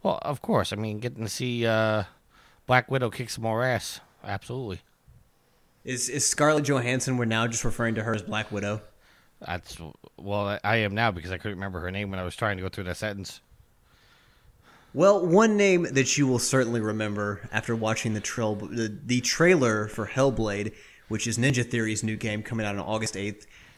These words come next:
Speaker 2: Senua. So Hellblade: Senua's Sacrifice, the official trailer is up. Uh, you can watch it at most, probably most video game websites out there. Do we have it up on P G, Tricky?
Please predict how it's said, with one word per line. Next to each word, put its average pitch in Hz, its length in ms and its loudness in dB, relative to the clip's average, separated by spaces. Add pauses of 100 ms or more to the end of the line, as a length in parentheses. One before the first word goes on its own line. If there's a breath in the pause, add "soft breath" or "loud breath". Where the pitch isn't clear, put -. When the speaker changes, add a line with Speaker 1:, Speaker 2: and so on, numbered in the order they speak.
(140)
Speaker 2:
Senua. 131 580 2 (260 soft breath)
So 127 260 0
Hellblade: 185 520 2
Senua's 156 480 0
Sacrifice, 120 560 -2
the 113 140 -4
official 131 320 -4
trailer 127 340 -2
is 120 140 -4
up. 101 260 -4 (140)
Uh, 95 40 -14
you 104 140 -10
can 110 140 -8
watch 101 280 -6
it 101 240 -8
at 104 240 -8 (440 soft breath)
most, 151 540 2
probably 156 240 12
most 117 260 0
video 113 220 -2
game 101 180 -4
websites 101 400 -6
out 98 140 -6
there. 110 100 -4
Do 120 100 -2
we 151 100 4
have 151 120 4
it 147 60 2
up 143 120 0
on 127 120 2
P 143 160 12
G, 127 240 2
Tricky? 131 380 -6